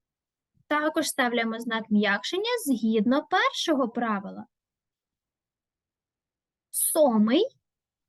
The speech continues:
Сьомий.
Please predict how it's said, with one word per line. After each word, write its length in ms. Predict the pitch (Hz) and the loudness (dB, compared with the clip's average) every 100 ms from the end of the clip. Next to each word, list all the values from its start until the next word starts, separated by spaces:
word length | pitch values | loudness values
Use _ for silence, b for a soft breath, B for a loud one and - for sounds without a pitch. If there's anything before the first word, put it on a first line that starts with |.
| _ _ _ _ _ _ _ _ _ _ _ _ - | _ _ _ _ _ _ _ _ _ _ _ _ -10
Сьомий. 880 | - - 285 302 294 247 226 214 | -6 0 2 4 4 2 0 -2